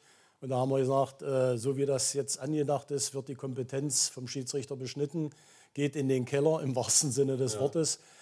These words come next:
Speaker 1: Aber die Diskussionen werden ja immer verrückter. Äh, ja, wann greift er ein, greift er ein? Und was für mich das größte Manko ist,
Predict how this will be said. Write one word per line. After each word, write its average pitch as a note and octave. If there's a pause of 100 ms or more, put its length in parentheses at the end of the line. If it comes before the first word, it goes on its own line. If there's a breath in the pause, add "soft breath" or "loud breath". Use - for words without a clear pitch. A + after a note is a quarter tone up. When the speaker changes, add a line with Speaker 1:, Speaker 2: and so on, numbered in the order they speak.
(120 loud breath)
Speaker 1:
Aber C3+
die C3
Diskussionen C#3
werden C#3
ja C#3+
immer C#3+
verrückter. C3 (180)
Äh, B2
ja, A#2+
wann C#3+
greift D3
er D3
ein, C#3
greift C3
er D3+
ein? C#3 (260 loud breath)
Und C#3+
was C#3+
für C#3+
mich D#3
das A#2
größte D3
Manko C#3
ist, D3